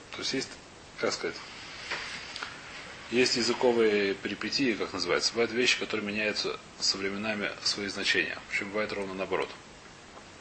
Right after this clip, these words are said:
Говорит Мара, что случилось, что шофар, то есть то, что мы сегодня называем шофар, это то, что в Торе называется шофар, то, что пророк называется шофар. Шофар не написано, Йом шофар, да, написано, по-моему, шофар. Йом, б-, б-, кесел Йом хугейну.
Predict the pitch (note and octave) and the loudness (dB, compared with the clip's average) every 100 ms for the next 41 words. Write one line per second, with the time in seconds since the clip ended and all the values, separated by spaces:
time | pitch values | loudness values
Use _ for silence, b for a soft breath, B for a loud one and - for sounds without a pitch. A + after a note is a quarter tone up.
0 | - - - - G2+ A#2+ A#2+ C3+ C#3+ - | -4 2 2 4 2 2 4 6 6 4
1 | A#2 - - A2+ B2 - - A#2 D3 C3 | 0 0 0 2 0 2 2 4 4 4
2 | - - - - G2 - B B B B | 0 -10 -12 -8 -6 -8 B B B B
3 | B B - - C3 - C3 C3 B2 A#2 | B B -10 0 2 4 4 4 4 6
4 | B2 A2+ - C#3+ B2 A#2 - A2 A2 G#2 | 8 8 8 8 8 4 4 4 2 4
5 | G#2+ G2 F#2+ F#2 F2+ F2+ - - - G2+ | 4 4 2 4 4 4 2 -4 -2 0
6 | G2+ G2 F#2 F#2 - - - D2+ - - | 0 -2 -2 0 0 -2 2 0 0 -10
7 | - - - - - - - - - - | -16 -18 -18 -18 -18 -18 -18 -18 -18 -18
8 | - - - - - - - G#2 G2 F2 | -18 -18 -18 -12 -4 -4 0 0 2 -2
9 | F2 F2+ F#2 G#2+ - - - - F2 - | -4 -4 -2 0 0 0 -4 -4 -4 -4
10 | - - E2+ - - D#2+ - - - - | -8 -4 -2 0 0 -6 -8 -16 -18 -18
11 | - - - - - - - - G#2+ G2+ | -16 -16 -18 -18 -18 -18 -14 -2 0 2
12 | F#2+ E2+ G2 G2 F#2+ F2+ F#2+ A#2+ A2+ G#2 | 0 -2 -2 0 0 0 0 2 4 4
13 | G#2 - G2 F#2 | 2 0 2 2